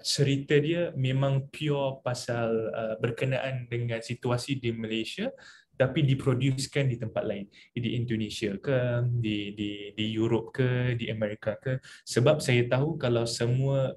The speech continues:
filem saya dan cerita-cerita saya akan dibuat di Malaysia, confirm akan ada, uh, restriction daripada pemerintah, confirm akan ada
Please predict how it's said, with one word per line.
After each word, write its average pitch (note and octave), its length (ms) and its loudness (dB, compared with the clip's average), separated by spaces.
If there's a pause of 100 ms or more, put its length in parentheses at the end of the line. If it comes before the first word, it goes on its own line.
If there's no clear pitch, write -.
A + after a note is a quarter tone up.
filem B2+ 340 -2
saya B2+ 240 -2
dan B2 80 0
cerita-cerita B2+ 640 -2
saya B2 480 0 (640)
akan A#2+ 420 0
dibuat B2 560 0
di B2+ 80 2
Malaysia, B2 540 2 (420)
confirm C#3+ 560 2
akan A#2 240 -2
ada, A#2 300 0 (420)
uh, G#2 400 0
restriction A#2+ 720 -2
daripada A2 320 0
pemerintah, A2+ 720 -2
confirm A#2 400 -2
akan A2+ 240 -4
ada G#2+ 320 2